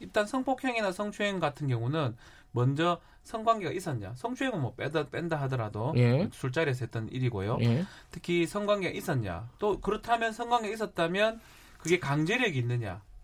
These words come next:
Speaker 1: 최근에는 위력에 의한 성관계 이런 것도 많거든요.
Speaker 2: 그렇죠.
Speaker 1: 그러다 보니까 강제력 부분도 판례가 많이 변경돼가지고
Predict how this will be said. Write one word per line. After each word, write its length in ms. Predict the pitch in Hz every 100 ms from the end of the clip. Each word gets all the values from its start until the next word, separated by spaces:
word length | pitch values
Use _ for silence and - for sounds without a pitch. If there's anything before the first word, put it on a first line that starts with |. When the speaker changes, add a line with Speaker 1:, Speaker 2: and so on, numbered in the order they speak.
| -
Speaker 1:
최근에는 600 | - 294 339 311 220 131
위력에 380 | 151 320 339 311
의한 180 | 196 160
성관계 260 | 170 165
이런 200 | 185 262
것도 160 | 254 151
많거든요. 680 | 104 113 147 180 117 98 135
Speaker 2:
그렇죠. 360 | 175 147 127 101
Speaker 1:
그러다 240 | 165 170
보니까 200 | 165 156 -
강제력 380 | 131 156 220 170
부분도 520 | 143 139 135 175 190 - - -
판례가 360 | - 208 202 165
많이 220 | 131 135
변경돼가지고 1000 | 131 143 165 151 120 110 110 131 175